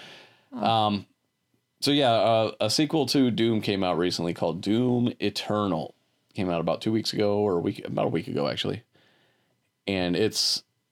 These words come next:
Speaker 2: fantastic. It's probably the first video game to really grab my attention in a very long time. It's also a very intense game. So due to my heightened sense of <laughs> anxiety, I can only play it in short bouts because it is incredibly fast-paced and very tense, uh,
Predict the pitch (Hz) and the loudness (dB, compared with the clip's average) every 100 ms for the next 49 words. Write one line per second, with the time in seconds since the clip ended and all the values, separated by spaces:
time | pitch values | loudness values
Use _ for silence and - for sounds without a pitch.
0 | _ - - - 110 117 76 - - - | _ -16 -4 0 0 -2 -4 -4 -8 -10
1 | - 113 98 90 - 98 - 92 85 82 | -8 -4 -2 -2 -2 -2 0 0 0 0
2 | 80 82 82 82 87 82 82 76 90 80 | -2 0 0 0 0 -2 -2 -4 -4 -4
3 | 85 69 78 76 73 76 78 82 76 107 | -4 -4 -4 -4 -2 -4 -4 -6 -6 -8
4 | - - 113 147 120 98 92 78 - 90 | -14 -8 -4 -2 0 0 0 -2 -4 -4
5 | - 82 76 - - - _ - 117 95 | -2 -2 -4 -8 -20 -20 _ -8 -2 0
6 | 92 87 - _ _ - 110 117 107 104 | 0 -2 -8 _ _ -12 -2 -2 0 0
7 | 92 92 87 98 73 85 98 95 123 156 | 0 0 0 -2 -2 -2 -2 -2 -2 0
8 | 117 92 95 92 90 85 95 95 90 - | 0 0 0 2 2 0 -2 -2 -4 -2
9 | 92 90 - 101 - 90 - 80 80 - | 0 0 -2 -4 -2 -4 -2 -2 -2 -4
10 | - - 90 82 80 - - - _ - | -4 -4 -2 -2 -2 -4 -10 -20 _ -6
11 | 104 90 - 127 107 90 82 85 80 - | -4 -4 -2 0 0 -2 -2 -2 -2 -4
12 | 76 69 - - - 104 92 - 65 67 | -4 -4 -6 -10 -4 -2 0 -2 -6 -4
13 | - - _ - - - _ _ - 76 | -6 -10 _ -20 -20 -20 _ _ -6 -2
14 | 69 65 | 0 -2